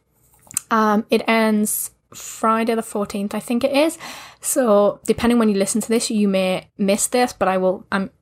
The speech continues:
I'm for sure I will do more of those. So do check out the Choose to Rise Facebook group because there's a free, um, self-love challenge coming up in that. Um, but until then, I will be back next week with another episode.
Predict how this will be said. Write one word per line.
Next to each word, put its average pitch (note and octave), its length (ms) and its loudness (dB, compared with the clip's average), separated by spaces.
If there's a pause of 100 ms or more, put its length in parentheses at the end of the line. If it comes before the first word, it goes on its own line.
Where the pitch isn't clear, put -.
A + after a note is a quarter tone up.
I'm G3+ 180 -2
for - 180 -10
sure F#3 400 -2 (340)
I - 60 -8
will G3 160 4
do G3 160 2
more F#3 260 4
of F#3+ 100 0
those. F#3 320 4
So F#3 360 2
do B3 200 2
check B3+ 240 0
out G3 120 2
the - 60 -4
Choose - 260 -2
to G3 80 0
Rise F3+ 160 -2
Facebook - 340 -2
group F3+ 240 -2
because F#3 340 -4
there's F#3+ 180 -4
a G3 40 -2
free, F#3+ 580 -2
um, F#3 320 -2
self-love F3+ 400 -4
challenge F#3 460 -2
coming F#3 300 0
up D#4+ 180 0
in F4+ 140 2
that. E4+ 380 0 (600)
Um, B3+ 460 4 (140)
but B3 420 4
until C#4 400 2
then, F#3+ 360 2
I G3+ 140 4
will A#3 140 4
be A3+ 100 0
back F#3 320 0
next - 260 -4
week F3 420 0
with F#3 480 2
another F#3+ 300 0
episode. E3+ 600 -2